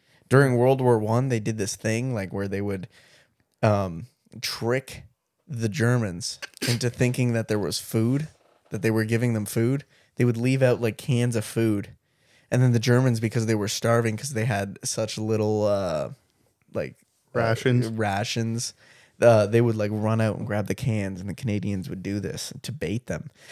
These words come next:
Speaker 1: And then eventually, it wouldn't be cans of food anymore. It would be bombs and, like, grenades and stuff, and they would come in thinking it's food, and then they would just obliterate them, blow 'em to bits.
Speaker 2: Did you hear about the one battle where they, uh,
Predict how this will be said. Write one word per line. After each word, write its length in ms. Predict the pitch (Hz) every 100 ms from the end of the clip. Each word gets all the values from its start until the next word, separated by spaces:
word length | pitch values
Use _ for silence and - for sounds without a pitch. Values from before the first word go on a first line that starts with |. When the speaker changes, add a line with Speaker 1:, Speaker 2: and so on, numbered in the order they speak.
| -
Speaker 1:
And 140 | - 107
then 100 | 101
eventually, 840 | 101 120 151 - 110 98 101 - _ _ _ _ _ _ _ _ _ _ _ _
it 100 | 107
wouldn't 360 | 95 101 95 -
be 340 | 101 92 73 _ -
cans 420 | - 117 104 87
of 80 | -
food 260 | 107 107
anymore. 540 | 101 85 85 64 52 - _ _ _ _ _ _ _
It 80 | 117
would 120 | 104
be 120 | 95
bombs 640 | 90 - 107 107 98 90 82
and, 100 | 82
like, 200 | 85 -
grenades 500 | 101 95 92 104 95
and 140 | 95
stuff, 340 | - - 87 -
and 100 | 92
they 100 | 92
would 180 | 95 -
come 260 | - 98
in 180 | 98 95
thinking 340 | 92 101 87 95
it's 180 | -
food, 380 | - 107 101 90
and 80 | 87
then 100 | 82
they 100 | 82
would 120 | 92
just 140 | 90 85
obliterate 640 | 90 85 95 95 90 80
them, 260 | 110 110 -
blow 240 | - 104 95
'em 80 | -
to 80 |
bits. 400 | - 98 87 - - _ _ -
Speaker 2:
Did 160 | 135
you 80 | 135
hear 200 | 143 156
about 240 | 156 156
the 80 | 139
one 300 | 110 113 127
battle 340 | 123 131 135 127
where 200 | 110 110
they, 340 | - 110 110
uh, 260 | 104 101